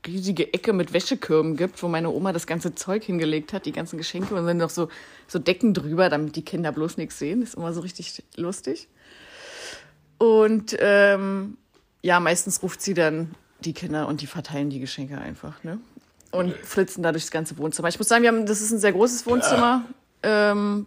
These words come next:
und wir sind immer zwanzig Leute oder mehr, ne? <laughs> Das ist immer schon ganz schön krass. Ja, so auf jeden Fall läuft bei uns Weihnachten. Naja, und, ähm,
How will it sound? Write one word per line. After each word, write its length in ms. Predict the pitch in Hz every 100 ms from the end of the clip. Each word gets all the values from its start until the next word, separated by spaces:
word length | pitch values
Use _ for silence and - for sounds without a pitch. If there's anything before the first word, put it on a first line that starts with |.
| _
und 200 | - 180
wir 100 | 202
sind 160 | 185 196
immer 380 | 196 185 180 -
zwanzig 480 | - 190 175 175 -
Leute 260 | 151 160
oder 200 | 139 135
mehr, 320 | 135 123 76
ne? 300 | 175 - 196 226
<laughs> 80 | -
Das 240 | 330 - 240
ist 120 | -
immer 160 | 233
schon 180 | - 175
ganz 180 | 160 -
schön 100 | -
krass. 340 | - - - - - - - - - - - - - _
Ja, 200 | - 214
so 200 | 196 240
auf 240 | 320 339 294
jeden 120 | 302
Fall 180 | 311 277
läuft 180 | 269 269
bei 60 |
uns 140 | 240 202
Weihnachten. 400 | 214 269 - 269
Naja, 220 | 247 226
und, 220 | 233 226
ähm, 520 | - 220 226 220 220